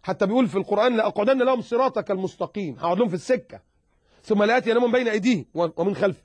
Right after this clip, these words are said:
وعن أيمانهم وعن شمائلهم ولا تجد أكثرهم شاكرين". أخليهم يعملوا، يبعدوا عن الحلال ويعملوا الحرام، ومش هخليهم يروحوا الجنة، ه-، ه-، أخليهم يروحوا جهنم. فهنا في سورة النساء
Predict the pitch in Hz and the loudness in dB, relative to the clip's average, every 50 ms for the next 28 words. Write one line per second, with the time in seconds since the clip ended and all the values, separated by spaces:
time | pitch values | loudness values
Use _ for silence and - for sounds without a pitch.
0 | _ _ 147 147 190 202 202 202 220 233 196 - - _ _ 165 170 196 147 - | _ _ -4 -4 -2 -2 0 0 2 0 0 -2 -8 _ _ -4 -4 -4 -2 -2
1 | 196 190 202 214 220 175 120 - _ _ _ - 214 247 - - 247 233 208 208 | -2 -2 0 0 0 -2 -2 -4 _ _ _ -2 0 0 2 2 0 0 0 -2
2 | 202 147 147 220 220 202 - - 190 185 - 185 196 175 135 - _ _ _ _ | -2 0 0 0 0 0 0 0 -2 -2 0 -2 -2 -2 -2 -6 _ _ _ _
3 | _ _ _ _ _ _ _ _ _ _ _ _ _ - 151 147 180 202 247 233 | _ _ _ _ _ _ _ _ _ _ _ _ _ -8 -4 0 2 2 4 2
4 | 226 196 226 247 240 240 226 - 196 - - 254 254 220 202 202 - - 196 208 | 2 2 2 2 2 2 0 0 -2 -2 0 0 0 0 0 -2 -2 -2 0 0
5 | 190 156 - - 165 180 180 247 262 233 - - 208 220 220 185 131 - _ _ | 0 0 -2 -4 -6 -2 0 0 0 0 0 0 2 2 2 2 0 -6 _ _
6 | _ _ _ _ _ _ _ - 151 170 180 165 - - 151 - 196 220 262 262 | _ _ _ _ _ _ _ -8 -6 -4 -4 -4 -4 -6 -2 0 2 2 4 4
7 | 262 269 196 226 240 196 277 269 233 180 135 - - - 160 - 160 160 156 - | 4 4 2 0 0 0 0 0 0 -2 -8 -14 -14 -14 -12 -10 -10 -10 -10 -10
8 | 120 - 185 - 185 190 - 185 180 196 220 262 262 262 202 226 214 226 247 285 | -8 -10 -10 -8 -10 -10 -10 -10 -6 -4 -2 0 0 0 0 0 2 2 2 2
9 | 269 202 - - _ _ _ _ _ _ _ _ _ _ _ _ _ _ _ _ | 0 -2 -6 -8 _ _ _ _ _ _ _ _ _ _ _ _ _ _ _ _
10 | _ - 143 175 233 240 226 226 - _ _ _ _ _ _ - 147 139 - 214 | _ -2 0 2 2 2 0 -2 -6 _ _ _ _ _ _ -8 -8 -4 0 0
11 | 220 202 - 175 165 170 160 - - 247 277 294 - | 0 2 0 0 -2 -2 -2 0 2 2 2 0 -2